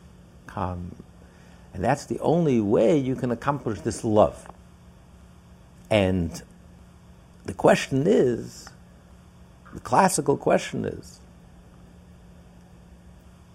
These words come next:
how can you command someone to love Hashem? Either you do or you don't. The Maggid answers,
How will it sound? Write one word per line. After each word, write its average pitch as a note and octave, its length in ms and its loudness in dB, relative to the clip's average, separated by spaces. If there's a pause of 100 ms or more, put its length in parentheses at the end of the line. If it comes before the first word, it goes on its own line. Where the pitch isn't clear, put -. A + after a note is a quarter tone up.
(600)
how D3+ 140 0
can F3 180 0
you D3+ 80 0
command A2+ 460 -2
someone G2+ 280 -4
to G2 80 -6
love F#2+ 280 -2
Hashem? F2+ 320 -12 (1120)
Either A2 180 -4
you F#2+ 160 0
do F2 200 -4
or F#2+ 40 -4
you G#2 100 -2
don't. - 240 -8 (1300)
The G2 80 -10
Maggid C3 500 0
answers, C#3 840 -6